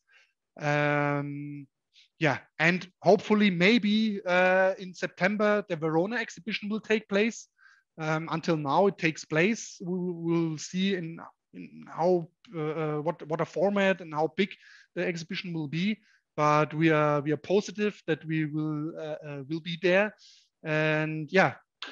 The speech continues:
let's see. Hopefully we can sit together soon and drink a beer, drink a wine, have a chat, and talk about new products in person and not on this, in this virtual way. Um,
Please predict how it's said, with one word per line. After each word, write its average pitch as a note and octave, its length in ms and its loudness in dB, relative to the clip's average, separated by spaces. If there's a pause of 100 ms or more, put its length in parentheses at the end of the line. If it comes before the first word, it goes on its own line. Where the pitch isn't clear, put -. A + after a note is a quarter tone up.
let's E3 220 0
see. F#3+ 440 0
Hopefully G3+ 340 2
we F3+ 80 0
can F3+ 180 -2
sit F#3+ 160 -10
together F#3 400 4
soon G3 340 -4
and E3+ 100 -6
drink F#3 220 -4
a F3 140 0
beer, F#3+ 220 2
drink F3+ 260 -8
a E3+ 60 6
wine, E3+ 340 4
have E3 200 -6
a D#3 120 -10
chat, F3 300 2 (380)
and D#3 140 -6
talk E3 240 2
about D#3+ 280 2
new E3+ 160 -4
products E3 420 2
in D3+ 160 -12
person F#3+ 500 2
and D#3 140 -16
not E3 180 -4
on D#3 180 -10
this, D3 300 -6 (420)
in D3 100 -8
this D3 200 -2
virtual D3+ 540 2 (480)
way. F3+ 480 4 (360)
Um, D#3+ 680 2